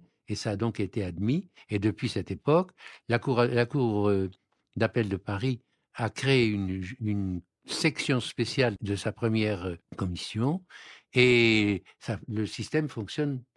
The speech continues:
fonctionne très bien. Il n'empêche que, vous le voyez, ce problème du contrôle a, suppose une, euh, particulière attention. Et je le vois à propos de la halde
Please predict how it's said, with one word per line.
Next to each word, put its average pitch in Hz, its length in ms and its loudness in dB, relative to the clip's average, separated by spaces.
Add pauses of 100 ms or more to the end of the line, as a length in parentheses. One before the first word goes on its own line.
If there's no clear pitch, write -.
(140)
fonctionne 127 400 -4
très 98 160 -6
bien. 82 200 -10 (320)
Il 113 100 0
n'empêche 123 420 2
que, 127 80 -2
vous 117 140 0
le 104 100 -2
voyez, 131 460 0 (260)
ce - 160 -2
problème 135 420 2
du 104 120 -2
contrôle 131 600 0 (360)
a, 120 320 2
suppose 175 680 0 (340)
une, 135 360 2
euh, 107 520 2 (380)
particulière 131 680 -2
attention. - 480 -8 (340)
Et 123 460 2
je 107 160 -2
le 117 120 -2
vois 117 480 0
à 117 120 -2
propos 117 420 -4
de 101 140 -4
la 101 160 -2
halde 101 600 -4